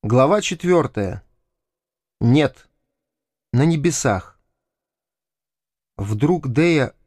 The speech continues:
высвободившись из объятий Гуинплена, привстала. Она прижала обе руки к сердцу, словно желая сдержать его биение.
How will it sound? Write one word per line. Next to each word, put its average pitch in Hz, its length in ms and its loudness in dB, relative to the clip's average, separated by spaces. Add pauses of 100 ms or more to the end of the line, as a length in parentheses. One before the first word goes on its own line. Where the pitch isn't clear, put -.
(220)
высвободившись 131 960 -2
из 117 100 -4
объятий 131 440 0
Гуинплена, 135 760 0 (260)
привстала. 131 720 -4 (600)
Она 156 280 2
прижала 165 760 0
обе 165 260 2
руки 165 340 0
к - 60 -14
сердцу, 180 680 -2 (380)
словно 147 440 0
желая 151 420 0
сдержать 135 600 -2
его 147 160 0
биение. 127 720 0